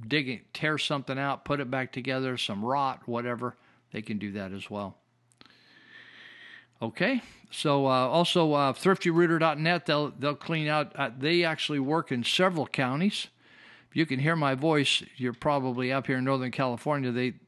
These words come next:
probably work in your county. I know they're down in the Placer County area doing Lincoln.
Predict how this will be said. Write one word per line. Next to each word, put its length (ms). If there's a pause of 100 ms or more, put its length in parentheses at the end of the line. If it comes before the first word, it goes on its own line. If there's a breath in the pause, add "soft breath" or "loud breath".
(120)
probably 320
work 420
in 100
your 180
county. 380
I 60
know 160
they're 140
down 220
in 100
the 60
Placer 440
County 380
area 260
doing 300
Lincoln. 420